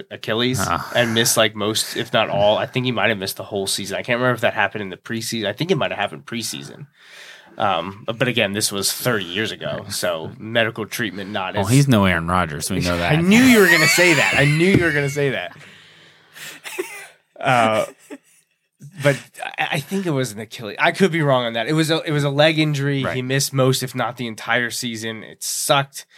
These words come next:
Speaker 1: Uh, that was the year that I went to wa-, of course, I was supposed to see him play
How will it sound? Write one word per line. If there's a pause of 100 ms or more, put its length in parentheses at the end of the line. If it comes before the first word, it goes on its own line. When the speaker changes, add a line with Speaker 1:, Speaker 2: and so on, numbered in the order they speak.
(300)
Speaker 1:
Uh, (240)
that
was
the
year
that (380)
I
went
to
wa-,
of
course,
I
was
supposed
to
see (380)
him
play